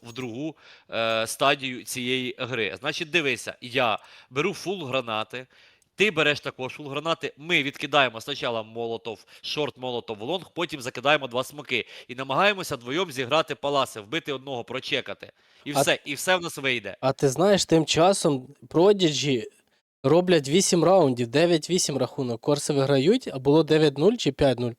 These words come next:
Speaker 2: Але зараз
Speaker 1: Ого.
Speaker 2: дев'ять вісім, там команда також, знаєш, до-, не дай, <laughs> сьомий і восьмий рівень,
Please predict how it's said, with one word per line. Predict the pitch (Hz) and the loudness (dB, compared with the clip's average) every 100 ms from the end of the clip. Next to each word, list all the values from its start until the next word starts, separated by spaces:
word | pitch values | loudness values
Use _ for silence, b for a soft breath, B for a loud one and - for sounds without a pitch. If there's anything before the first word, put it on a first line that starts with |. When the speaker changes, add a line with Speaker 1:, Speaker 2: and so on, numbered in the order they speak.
| b b _ | b b _
Speaker 2:
Але | 123 131 | 0 2
зараз | 120 147 214 190 | 4 4 6 4
Speaker 1:
Ого. | 131 | 4
Speaker 2:
дев'ять | 147 170 175 | 4 4 2
вісім, | 214 208 143 | 2 2 2
там | 139 147 | 2 0
команда | - 165 185 190 170 | 2 2 4 4 4
також, | 185 233 285 175 | 4 2 0 0
знаєш, | 156 214 220 - b b b _ - | 2 2 0 -6 b b b _ 0
до-, | 156 165 | 0 2
не | 180 | 2
дай, | 190 202 - - | 4 4 2 -8
<laughs> | - | -4
сьомий | - 185 226 233 165 | 2 4 6 6 4
і | |
восьмий | 170 202 208 196 | 6 6 6 4
рівень, | 170 180 175 | 4 4 2